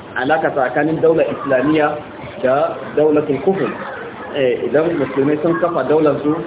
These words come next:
to, yayi kamata ya zama su alaka tsakanin su da kafirai.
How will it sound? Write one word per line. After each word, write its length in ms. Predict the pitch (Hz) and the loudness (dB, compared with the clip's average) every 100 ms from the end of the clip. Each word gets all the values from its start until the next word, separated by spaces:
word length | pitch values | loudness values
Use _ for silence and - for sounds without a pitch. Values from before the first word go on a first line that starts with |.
| - - | -10 -6
to, 60 | 131 | 0
yayi 320 | 127 131 160 | 4 4 2
kamata 260 | 120 156 156 | 2 0 0
ya 80 | 135 | 0
zama 140 | 151 | 0
su 60 | - | 0
alaka 320 | 123 151 147 | 0 0 0
tsakanin 420 | 131 113 147 160 151 | 0 0 0 -2 -2
su 120 | 151 | 0
da 320 | 135 151 - - - - - | 2 2 0 -6 -12 -12 -6
kafirai. 420 | 120 117 120 117 | -6 -2 -2 -2